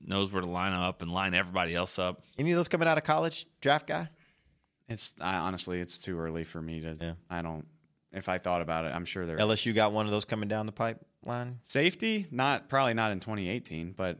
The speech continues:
Speaker 3: eventually. Um, what I want, probably not in the first round, I wanna spend, like,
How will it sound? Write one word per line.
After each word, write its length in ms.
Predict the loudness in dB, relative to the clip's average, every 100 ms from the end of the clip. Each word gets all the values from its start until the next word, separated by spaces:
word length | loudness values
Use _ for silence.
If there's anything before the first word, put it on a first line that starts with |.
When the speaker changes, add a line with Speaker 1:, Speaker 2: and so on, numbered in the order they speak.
| -8
Speaker 3:
eventually. 580 | -6 -6 -6 -8 -8 -12 _ -6
Um, 520 | 0 2 2 0 -4 -10 -20 _ _ _ _ _ _ _ _ _
what 160 | 2 4
I 140 | 4
want, 720 | 2 0 0 -2 -6 -12 -8
probably 240 | 2 4 6
not 160 | 4
in 100 | 2
the 60 | -2
first 340 | 0 0 0
round, 400 | 0 0 0 -4 -2
I 120 | 0
wanna 260 | 4 2 2
spend, 480 | 0 2 0 0 0
like, 320 | 0 0